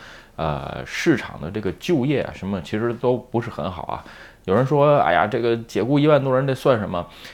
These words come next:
呃，有一点啊，就是说，如果你常看我频道，或者是说看我以前聊过的节目啊，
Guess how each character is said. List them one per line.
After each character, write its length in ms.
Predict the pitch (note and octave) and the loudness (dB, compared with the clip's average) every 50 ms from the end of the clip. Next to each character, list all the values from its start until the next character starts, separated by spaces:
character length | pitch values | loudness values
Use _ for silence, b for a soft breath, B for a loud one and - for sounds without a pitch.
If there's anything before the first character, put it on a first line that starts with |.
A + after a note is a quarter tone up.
| B B B - | B B B -6
呃， 460 | - F2+ F2+ E2+ E2 E2 E2+ E2 E2 | -2 0 0 0 0 -2 -2 -4 -4
有 240 | F2 F2 F#2 F#2+ C3 | -2 0 2 4 4
一 60 | F3 | 4
点 120 | D3 B2 - - | 2 2 0 0
啊， 100 | - - | -2 -4
就 80 | A2+ A2+ | -4 -4
是 60 | G#2+ | 0
说， 100 | A#2+ A#2 | 0 2
如 200 | A#2 B2 D3+ E3 | 4 4 4 6
果 120 | E3 E3+ | 6 6
你 120 | D3+ G#2 F2 | 4 4 0
常 260 | - - - A2 C3+ | -2 -2 -2 -2 0
看 160 | C3+ D#3+ C#3 | 0 2 0
我 80 | C#3+ - | 0 -2
频 220 | - - E2 F#2+ | -4 -6 -2 2
道， 200 | A#2+ A2 F#2 D#2+ | 4 4 4 2
或 140 | - - G#2 | 2 0 -2
者 140 | F#2 E2+ E2 | -2 -2 -4
是 120 | G2 G2 | -6 -4
说 140 | F#2+ G#2+ G2 | -4 -4 -4
看 180 | - - A#2+ | -2 -2 -2
我 140 | G2 A2 B2 | 0 0 0
以 140 | A#2 F#2 D2+ | 0 -2 -4
前 320 | - - - F2 A2 B2+ | -4 -2 -2 0 0 0
聊 140 | B2 G#2 C2 E2+ | 0 0 0 0
过 180 | G2 G#2 G#2 | 0 0 0
的 100 | E2+ E2 | -2 -4
节 200 | D#2 D#2+ F2+ D#2 | -4 -4 -4 -4
目 180 | E2 G2 F#2 E2 | -4 -4 -4 -4
啊， 140 | - - | -6 -6